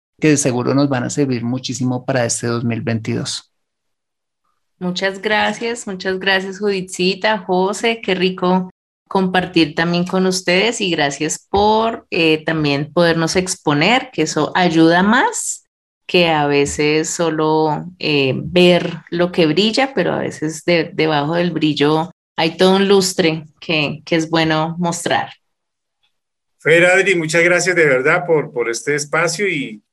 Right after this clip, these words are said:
Speaker 3: creo que para nosotros también es una enseñanza bonita poder escuchar y creo que la vida es eso, ¿no? La vida es, nos lleva a aprender a escuchar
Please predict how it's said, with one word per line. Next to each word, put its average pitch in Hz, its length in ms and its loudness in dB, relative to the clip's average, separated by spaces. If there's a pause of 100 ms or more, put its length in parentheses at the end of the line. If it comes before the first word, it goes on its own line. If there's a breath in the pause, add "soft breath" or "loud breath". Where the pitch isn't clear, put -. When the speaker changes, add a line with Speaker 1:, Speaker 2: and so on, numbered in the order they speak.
(240)
Speaker 3:
creo 123 200 -6
que 147 380 0
para 127 160 -2
nosotros 117 400 -6
también 117 340 -2
es 120 120 -6
una 123 140 -6
enseñanza 110 500 -6
bonita 117 560 -8 (640)
poder 104 200 -4
escuchar 110 640 -4
y 120 600 -6
creo 113 220 -4
que 135 400 2
la 113 140 -2
vida 117 260 0
es 123 120 -4
eso, 131 240 -8
¿no? 104 120 -14
La 110 160 -6
vida 101 260 -4
es, 117 440 -6
nos 110 140 -20
lleva 104 540 -6 (560)
a 113 60 -4
aprender 120 400 -2
a 127 40 2
escuchar 113 420 -8